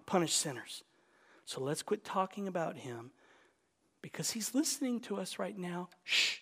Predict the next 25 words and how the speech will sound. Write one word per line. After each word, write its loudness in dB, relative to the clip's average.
he's -2
gonna 0
get 2
us." -4
Now, 6
of 0
course, 4
we 4
know 10
that 0
Jesus 2
is -2
coming -2
to 2
judge 0
the 2
world 2
one -4
day. -8
The 0
Bible 6
makes 6
that 4
very 0
clear. -8